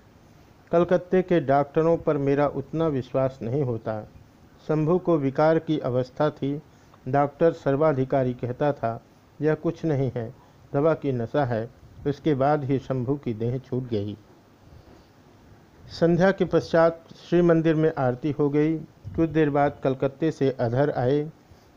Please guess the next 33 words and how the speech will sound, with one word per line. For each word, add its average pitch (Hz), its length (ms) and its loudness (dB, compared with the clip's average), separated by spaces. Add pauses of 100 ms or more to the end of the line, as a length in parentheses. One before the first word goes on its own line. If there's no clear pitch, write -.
भूमिष्ठ 170 440 2
हो 156 180 2
उन्होंने 151 340 0
श्री 139 200 -2
रामकृष्ण 139 540 -4
को 131 140 -4
प्रणाम 123 420 -4
किया। 113 360 -4 (720)
कमरे 160 300 2
में 165 200 2
महिमाचरण 151 600 0
राखाल 131 460 0
और 135 200 -2
मास्टर 117 460 -2
हैं। 107 220 -6 (560)
हाजरा 147 340 2
महाशय 151 440 0
भी 143 160 -2
बीच 143 240 0
बीच 131 220 -4 (100)
में 131 180 -2
आते 123 360 -4
हैं। 101 220 -8 (800)
"अधर, 123 400 2 (500)
आप 160 260 0
कैसे 151 320 2
हैं?" 156 300 0 (280)
श्री 143 120 0
रामकृष्ण 117 580 -4
ने 139 180 0
भरे 120 180 0
शब्दों 117 400 -2
में, 110 240 -4